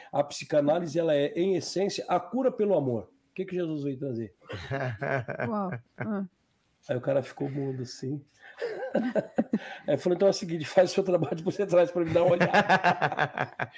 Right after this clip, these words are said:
Speaker 1: Entendeu? Então, assim, nós vivemos num mundo, então nós precisamos, a igreja, ela precisa ser essa igreja que confronta. Que confronta o pecado.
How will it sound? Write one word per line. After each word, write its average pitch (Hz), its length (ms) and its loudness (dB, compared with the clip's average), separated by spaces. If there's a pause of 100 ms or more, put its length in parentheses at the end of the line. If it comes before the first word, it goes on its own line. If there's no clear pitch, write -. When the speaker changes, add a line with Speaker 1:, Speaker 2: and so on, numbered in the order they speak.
(420)
Speaker 1:
Entendeu? 185 480 4 (240)
Então, 294 160 6
assim, 233 240 2
nós 247 200 6
vivemos 208 440 2
num 165 120 0
mundo, 208 320 0
então 202 200 -2
nós 214 160 -2
precisamos, 202 400 -2
a 208 100 4
igreja, 202 500 2
ela 208 100 2
precisa 247 220 -6
ser 233 160 -4
essa 202 200 -2
igreja 170 480 -2
que 190 120 -14
confronta. 208 720 -4 (1500)
Que 170 100 -10
confronta 254 560 4
o 196 40 -4
pecado. 120 520 -2